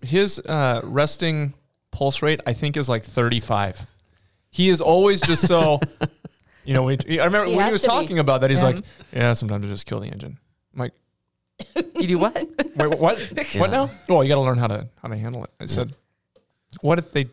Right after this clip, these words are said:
Speaker 1: don't handle it?" <laughs> "Well, I, I get it going again." And I'm thinking to myself,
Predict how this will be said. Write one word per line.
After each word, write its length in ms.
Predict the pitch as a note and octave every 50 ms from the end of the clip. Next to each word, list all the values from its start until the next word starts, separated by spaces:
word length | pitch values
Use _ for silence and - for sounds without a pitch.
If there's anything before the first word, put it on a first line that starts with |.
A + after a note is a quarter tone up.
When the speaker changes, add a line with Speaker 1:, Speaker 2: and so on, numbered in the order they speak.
| _ _ _
Speaker 1:
don't 280 | - C3+ E3 G3+ -
handle 420 | - - - C#3 A#2+ A2 A2 A#2 -
it?" 100 | A#2 A#2 - - - - - - - _ _
<laughs> 460 | - C#3 - _ _ _ _ _ _
"Well, 160 | C#3 C3+ A#2
I, 60 | A2+ - _ - - -
I 40 |
get 120 | A#2+ A2+ -
it 60 | -
going 160 | - - - -
again." 260 | - - - - B2 - _
And 80 | - C#3+
I'm 60 | C#3+
thinking 160 | D#3+ F3+ F3
to 40 | E3+
myself, 240 | E3 C#3+ - D3+ C3